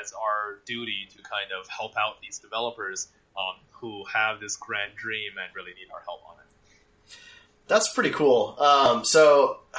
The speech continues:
Speaker 2: I mean, that, that's a really amazing outlook that you guys are really just trying to expand on and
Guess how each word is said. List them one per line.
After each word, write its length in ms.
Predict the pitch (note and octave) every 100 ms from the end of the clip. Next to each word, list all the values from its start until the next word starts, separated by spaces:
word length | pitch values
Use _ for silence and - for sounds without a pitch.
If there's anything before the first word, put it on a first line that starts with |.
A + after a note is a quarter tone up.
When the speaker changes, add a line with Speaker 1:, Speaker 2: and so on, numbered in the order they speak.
| - -
Speaker 2:
I 40 |
mean, 100 | C3+
that, 220 | E3 E3
that's 200 | D#3+ D#3+
a 100 | E3
really 200 | C#3+ D3
amazing 320 | C3 B2+ A#2+ A2+
outlook 260 | A2 A2+
that 160 | G#2 A2+
you 80 | A2
guys 320 | G#2+ G#2+ G#2+
are 80 | G#2
really 220 | G#2+ G#2
just 180 | G#2 -
trying 400 | A2+ G#2+ G#2+ G2
to 260 | - G#2
expand 580 | G2 - - A2 A2 G#2+
on 220 | G#2 G#2
and 300 | G2+ G2 -